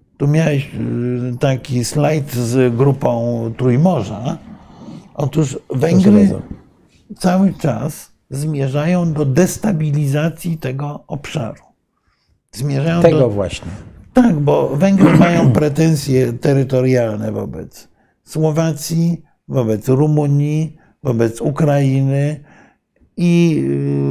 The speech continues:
Speaker 1: y, wobec Serbii, mniej wobec Chorwacji.
Speaker 2: Mhm.
Speaker 1: Y, bo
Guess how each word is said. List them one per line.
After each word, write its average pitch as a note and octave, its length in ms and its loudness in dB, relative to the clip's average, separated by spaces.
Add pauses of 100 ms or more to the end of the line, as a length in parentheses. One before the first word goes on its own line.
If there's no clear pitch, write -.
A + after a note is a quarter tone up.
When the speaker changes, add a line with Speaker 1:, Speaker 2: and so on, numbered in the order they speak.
(100)
Speaker 1:
y, C3+ 40 2
wobec C#3 400 0
Serbii, A2 460 -2
mniej C#3 360 0
wobec A2 320 -4
Chorwacji. - 760 -10 (640)
Speaker 2:
Mhm. C3 200 2
Speaker 1:
Y, C#3 340 2 (400)
bo C#3 500 -2